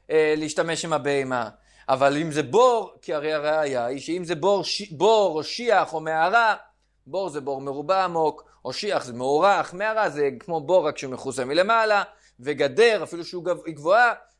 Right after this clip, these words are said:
מטפס ועולה, מטפס ויורד, ואפילו אין עמוקים מאה אמה. כי כל האיסור להשתמש באילן זה לא בגלל שאני לא רוצה שהבן אדם יטרח,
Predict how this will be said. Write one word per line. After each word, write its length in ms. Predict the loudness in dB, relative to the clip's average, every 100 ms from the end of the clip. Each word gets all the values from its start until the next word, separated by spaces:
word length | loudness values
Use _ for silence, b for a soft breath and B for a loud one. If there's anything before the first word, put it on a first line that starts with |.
| -14
מטפס 600 | -10 -8 -6 -2 -4 -4
ועולה, 540 | 0 2 4 4 2
מטפס 600 | 2 0 -2 2 0 0 0
ויורד, 540 | 2 2 2 2 2 2
ואפילו 320 | 0 0 -2
אין 280 | -2 -4 -12 _ _ -4
עמוקים 440 | -2 -2 -2 -2
מאה 340 | 0 2 4 4
אמה. 240 | 4 2 0 B B
כי 140 | -12 0
כל 120 | 2
האיסור 440 | 2 0 -2 0
להשתמש 460 | 0 2 0 -2 -4
באילן 400 | -2 2 2 2
זה 120 | 0
לא 80 | 0
בגלל 300 | 2 4 4
שאני 320 | 6 4 4 0
לא 120 | 4
רוצה 240 | 4 4 2
שהבן 280 | 2 2 0
אדם 220 | 0 0
יטרח, 420 | 0 2 2 0